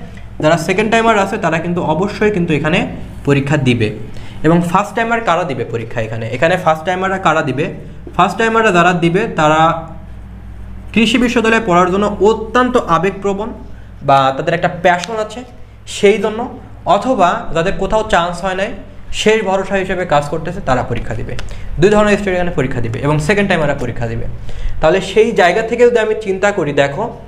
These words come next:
আমাদের কৃষি গুচ্ছের যে কাট marks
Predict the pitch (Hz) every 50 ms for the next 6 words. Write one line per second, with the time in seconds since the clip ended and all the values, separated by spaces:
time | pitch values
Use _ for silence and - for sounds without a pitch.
0 | - - - - - - - 165 220 214 240 262 269 262 269 - - 202 214 208
1 | 208 240 240 220 240 240 - 254 233 220 226 226 226 226 - 170 160 214 - -
2 | 190 185 170 135 -